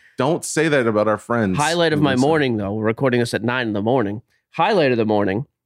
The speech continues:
Speaker 2: Went to the vending machine. They have Monsters. Five dollars. So I was like, "You know what? It's fine." But they take credit card.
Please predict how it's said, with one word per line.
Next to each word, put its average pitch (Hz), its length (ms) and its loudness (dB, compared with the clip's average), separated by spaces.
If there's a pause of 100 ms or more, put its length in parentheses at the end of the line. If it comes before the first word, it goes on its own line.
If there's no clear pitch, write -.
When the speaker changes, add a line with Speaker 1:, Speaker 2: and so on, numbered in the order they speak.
(120)
Speaker 2:
Went 147 200 0
to 165 80 4
the 143 80 2
vending 151 400 0
machine. 214 500 0 (200)
They 127 60 -2
have 127 100 0
Monsters. 120 840 -2 (400)
Five 180 460 -4
dollars. 117 420 0
So - 80 -2
I 120 40 0
was 110 60 -2
like, 113 120 0
"You 156 80 0
know 170 80 2
what? 185 140 -2
It's - 100 -8
fine." 127 300 -2 (100)
But 123 100 -2
they 120 80 -2
take 117 220 -2
credit 117 240 -2
card. 87 280 -8